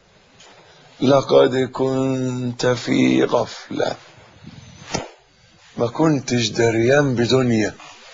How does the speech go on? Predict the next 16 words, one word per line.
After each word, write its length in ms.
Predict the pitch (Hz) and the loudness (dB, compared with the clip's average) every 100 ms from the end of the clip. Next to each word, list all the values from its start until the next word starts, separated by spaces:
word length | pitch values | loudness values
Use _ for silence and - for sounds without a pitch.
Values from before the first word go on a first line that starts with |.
| - - - - - _ _ _ _ _ _ _ _ _ _ _ _ _ | -20 -12 -12 -12 -20 _ _ _ _ _ _ _ _ _ _ _ _ _
ما 140 | 113 123 | -2 0
كنتش 480 | 156 156 - 131 - | 4 2 2 0 -2
حاسس 400 | 139 139 120 104 | -2 -2 -2 -2
بحاجة، 720 | 113 - 131 123 120 113 110 - - - - _ - _ _ _ - - - - - - - | -4 -4 -4 -4 -6 -6 -8 -12 -20 -20 -20 _ -20 _ _ _ -20 -20 -20 -20 -20 -20 -8
كنت 300 | - 123 120 | 0 0 2
نايم 380 | 131 151 156 131 | 2 4 4 2
في 140 | 107 | 0
العسل 540 | 107 101 127 - 107 98 | -2 0 0 0 0 -4
نوم. 880 | 104 110 123 135 120 110 95 80 - - - - - - _ _ _ _ _ _ _ _ - - | -8 -6 -4 -4 -4 -6 -6 -8 -12 -20 -14 -10 -10 -12 _ _ _ _ _ _ _ _ -20 -8
"لقد 540 | 117 113 - 113 117 117 | -2 0 2 0 0 -4
كنت 680 | 120 123 127 127 120 113 139 | 0 2 2 2 2 0 -2
في 440 | 127 - 139 135 | -4 -4 -2 -2
غفلة". 680 | 120 117 - - - - - - - - - - - - - - - - - - - - - - - - - - - - - - - - - - | -2 -4 -4 -12 -12 -10 -10 -12 -20 -20 -20 -20 -20 -20 -20 -20 -20 -20 -20 -20 -20 -20 -20 -20 -20 -20 -20 -20 -20 -20 -20 -20 -20 -20 -14 -4
وشوف 260 | 87 110 | 0 0
التوبيخ 600 | 107 - 98 92 107 113 | -2 -2 -2 0 2 2
ده، 260 | 104 120 - | 0 -2 -4